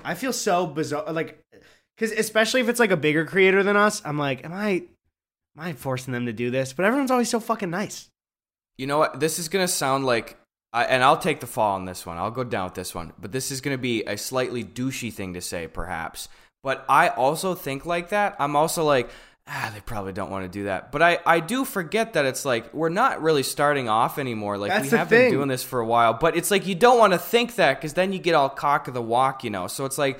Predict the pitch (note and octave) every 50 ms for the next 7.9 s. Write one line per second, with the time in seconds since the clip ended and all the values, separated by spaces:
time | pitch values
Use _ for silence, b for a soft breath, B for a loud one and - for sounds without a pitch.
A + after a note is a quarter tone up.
0 | B B B B - D#3 D#3 D#3+ - C#4+ C#4+ G#3+ D#3+ D#3+ F3 G#3+ A3 - - G#3+
1 | A3 - F#3+ E3 C#3 D3 F3+ E3+ D#3 F#3 D#3 D3 D3+ E3+ F3+ - E3 D3 C3+ C3+
2 | - - B2+ A#2 A2+ A2 B2+ C#3 D#3 D3 B2+ A2+ G#2 - A#2+ A#2 A#2+ C#3+ D#3 F3+
3 | - - D#3 C#3 B2 B2 A#2+ - C#3+ C3 A#2+ A2 G#2+ G#2 G2 F#2+ B B B B
4 | B B B _ C3+ A#2+ G#2+ G2+ F#2 F2+ F#2 G2 F#2 E2+ E2 E2+ E2+ E2 E2 F2+
5 | F#2+ G2 F#2+ - G#2+ F2+ F2 F2+ F2 - - _ _ G2+ G2+ - C3+ B2 C3 B2
6 | G#2+ A2+ A#2 A2 G#2+ G#2 F#2+ F2+ - - - - - - - - - - - -
7 | - _ _ _ _ _ - C3 C3 - A#2+ B2 A#2+ B2 A#2+ B2 C3 C3+